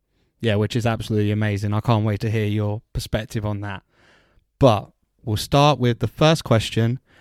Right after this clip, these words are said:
which is a question that I ask all my guests, and that's because I have a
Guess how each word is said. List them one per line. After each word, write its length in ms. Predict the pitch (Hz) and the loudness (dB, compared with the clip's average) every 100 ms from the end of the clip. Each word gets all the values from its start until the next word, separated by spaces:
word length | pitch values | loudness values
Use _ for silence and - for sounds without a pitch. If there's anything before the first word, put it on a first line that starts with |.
| _ _ - | _ _ 0
which 180 | 117 127 | 2 4
is 80 | 117 | 2
a 80 | |
question 400 | - 123 - 120 117 | 4 2 2 0 0
that 80 | |
I 140 | 110 110 | 0 2
ask 340 | 113 110 - | 2 2 0
all 120 | 123 | 0
my 160 | 123 117 | 2 2
guests, 580 | - 107 107 - - - _ | 0 -2 -2 -6 -16 -20 _
and 100 | 110 | -4
that's 160 | 113 - | -2 -2
because 300 | 110 123 107 | -4 -2 -2
I 100 | 107 | -2
have 200 | 110 107 | -2 -2
a 140 | 104 | -4